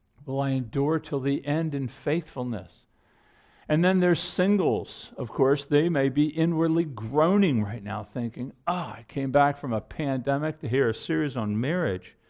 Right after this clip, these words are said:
Or you want to be married. Well, let me remind you this. What we're gonna be looking at in terms of this series is really relational dynamics that are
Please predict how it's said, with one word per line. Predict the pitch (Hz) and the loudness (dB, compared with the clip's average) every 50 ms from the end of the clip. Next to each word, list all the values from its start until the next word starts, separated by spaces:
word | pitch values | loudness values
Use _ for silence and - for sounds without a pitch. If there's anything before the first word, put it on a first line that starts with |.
| _ _ - - - - - - - _ _ _ _ _ - | _ _ -20 -20 -20 -20 -20 -20 -20 _ _ _ _ _ -2
Or | - 151 170 180 | 2 4 6 6
you | 185 175 180 180 | 6 6 4 2
want | 175 156 147 156 185 208 226 220 - | 2 2 0 2 4 4 4 4 2
to | - - - 160 | 0 -2 0 0
be | 131 117 123 117 110 | 2 2 2 2 2
married. | 104 101 95 95 98 95 92 90 92 _ _ - - - _ - | 0 0 -2 -2 -4 -4 -6 -8 -10 _ _ -20 -20 -6 _ 4
Well, | 196 196 | 6 6
let | 226 254 | 6 6
me | 320 349 330 | 4 2 2
remind | 226 180 160 147 143 143 147 139 | 0 0 2 2 0 0 0 0
you | 147 | 0
this. | 139 135 135 120 - - - - | 4 4 4 4 2 -2 -10 -8
What | 185 180 165 226 262 - 262 | -6 -2 0 0 0 2 0
we're | 233 196 | -2 -2
gonna | - 170 147 143 | 0 0 -2 0
be | 131 143 151 | 0 0 0
looking | 143 143 165 202 - - 170 123 117 | 0 0 -2 -2 -2 -2 -2 -2 0
at | 113 107 107 113 113 - - | 0 0 0 -2 -4 -6 -8
in | 135 | -8
terms | - - - 180 180 170 131 | -8 -6 -6 -4 -4 -4 -4
of | 127 120 113 | -6 -6 -4
this | 117 117 113 | -4 -6 -6
series | - - - 214 208 202 175 143 131 123 - | -8 -10 -6 -4 -2 0 2 2 0 0 -2
is | 147 139 - - | -4 -6 -4 -4
really | 170 202 220 233 185 147 - - | -4 -2 0 0 0 0 -2 -2
relational | 135 131 135 131 123 131 139 147 143 - - 139 123 120 120 | -2 -2 0 0 2 2 2 0 -2 -4 -6 -4 -4 -4 -4
dynamics | 110 131 123 117 117 117 127 143 135 117 110 110 - - - - _ - - - - _ - | -2 0 0 0 0 0 -2 -2 -2 -2 -4 -6 -6 -10 -18 -18 _ -20 -20 -20 -16 _ 2
that | 139 143 151 147 - | 4 4 4 4 2
are | 151 147 147 - | 2 2 2 0